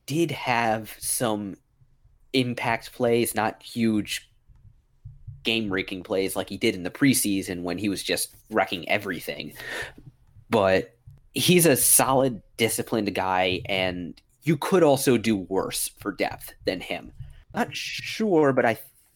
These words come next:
think Wynn might be the s-,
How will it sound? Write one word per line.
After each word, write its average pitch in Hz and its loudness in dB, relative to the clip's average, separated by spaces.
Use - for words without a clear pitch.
think 220 -2
Wynn 117 0
might 120 0
be 107 2
the 98 0
s-, - -6